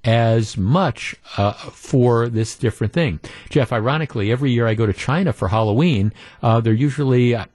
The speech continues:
usually spend a couple hundred dollars on costumes, fly over there and have an amazing time at events. This year I will not be going 'cause I'd have to spend two weeks, you know, <laughs> in quarantine. Well,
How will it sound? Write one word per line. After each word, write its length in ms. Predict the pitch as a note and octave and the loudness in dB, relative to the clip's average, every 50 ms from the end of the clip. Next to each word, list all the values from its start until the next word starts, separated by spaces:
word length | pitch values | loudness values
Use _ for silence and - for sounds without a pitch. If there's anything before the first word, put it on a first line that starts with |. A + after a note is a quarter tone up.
| _ _ - - | _ _ -4 0
usually 560 | C3 C#3+ D3 - D3 C3+ B2+ B2 A#2+ A#2 A2+ | 2 2 2 0 0 0 2 2 2 0 0
spend 300 | - - - C3+ B2 A2+ | -4 -4 -4 -2 -2 -2
a 60 | G#2 | -2
couple 280 | - - D3+ - D3 A2+ | -2 -4 -4 -2 -2 -4
hundred 280 | - D3+ D3+ D3+ D#3 C#3 | -2 -2 -2 -2 -2 -2
dollars 400 | C3 A#2 A2+ B2 B2+ A#2+ A2 - | 0 0 0 0 -2 -2 -2 -2
on 100 | G2+ F#2+ | -4 -6
costumes, 680 | - - B2+ B2 A#2+ - - C#3 C3 B2+ B2+ A#2+ - | -4 -2 -2 -2 -2 -2 -2 -2 0 0 0 -2 -6
fly 340 | - - - B2+ B2 C3 C3 | -8 -4 0 0 2 2 2
over 220 | A#2+ A#2 A#2 A#2+ | 0 0 0 0
there 240 | A2 A2 A2+ A#2+ B2+ | 0 2 2 2 2
and 100 | A#2+ G#2 | 0 0
have 140 | G2+ G#2+ A2 | -2 -2 -2
an 100 | G#2+ G2 | -2 0
amazing 380 | G2 G#2+ A2+ - C3+ C#3 B2+ - | 2 2 2 2 0 -2 -4 -4
time 340 | - A#2+ A#2 A#2 A#2+ A#2+ | -4 -4 -2 -2 0 -2
at 80 | G#2 F#2 | -2 -2
events. 400 | E2+ E2+ G#2+ B2+ E3 E3+ - - - - - - - - | 0 0 0 0 0 -2 -4 -10 -18 -20 -20 -18 -6 -2
This 240 | C3+ C3+ - - C#3+ | -2 -2 0 0 -2
year 160 | C3 B2+ A#2 | 0 0 0
I 80 | G2+ F#2+ | 0 -2
will 160 | G2 G2 G2 | -2 -2 -2
not 260 | G#2 A2 A#2+ A2+ - | -2 -2 -2 -2 -2
be 80 | A#2+ G#2+ | -4 0
going 480 | G#2+ D#3 F#3+ G#3 F3 C3+ C#3+ E3+ C#3+ _ - _ _ _ _ _ _ _ _ _ _ - - - | 0 0 0 2 2 0 0 0 -2 _ -12 _ _ _ _ _ _ _ _ _ _ -18 -6 -2
'cause 140 | - - B2+ | 0 0 0
I'd 80 | B2+ | 0
have 200 | A2+ A2 A2+ - | 0 0 -2 -4
to 80 | - A#2 | -6 -14
spend 460 | - - - A#2+ A2+ A2+ A#2 A2 F#2 - - - - - - - | -14 -6 -2 -2 0 2 2 0 -2 -4 -10 -20 -20 -20 -20 -14
two 220 | - - C#3+ C#3+ | -4 0 2 2
weeks, 640 | B2+ B2+ B2+ B2+ B2 - - - - - - - - - | 4 4 2 2 2 -2 -6 -14 -12 -12 -14 -14 -12 -4
you 120 | - A#2+ | 0 0
know, 140 | A2+ B2 G#2+ - | 2 2 0 0
<laughs> 20 | |
in 180 | - - C#3 C3+ | 0 -2 -2 -2
quarantine. 1040 | - - B2+ B2 B2+ C3+ C3+ B2+ A#2+ - - E3 F#3 F3+ B2+ F2 D#2 E2 E2+ F2+ D#3+ | -4 -4 -2 0 0 0 0 -2 -2 -2 -2 0 0 0 0 0 -2 -4 -6 -6 -4
Well, 680 | C#3+ G#2+ A2 A#2 A2+ A2+ A#2 A#2 A#2+ A#2 A#2 A2+ _ | -2 0 2 2 2 2 2 2 2 2 0 -2 _